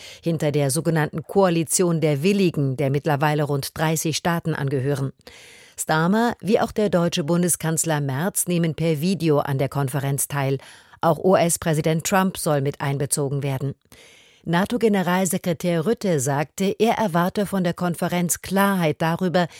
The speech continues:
welche Sicherheitsgarantien Europa der Ukraine geben könnte, um Russland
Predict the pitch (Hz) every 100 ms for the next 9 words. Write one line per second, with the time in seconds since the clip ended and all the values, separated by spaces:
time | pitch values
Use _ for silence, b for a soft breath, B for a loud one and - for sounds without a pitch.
0 | B B - 180 208 - 220 147 190 220
1 | 185 165 - 156 147 156 - 190 185 -
2 | 156 139 185 - 208 185 185 185 190 -
3 | 180 180 196 190 202 196 180 180 - 170
4 | B B B B - 165 160 175 - 170
5 | 170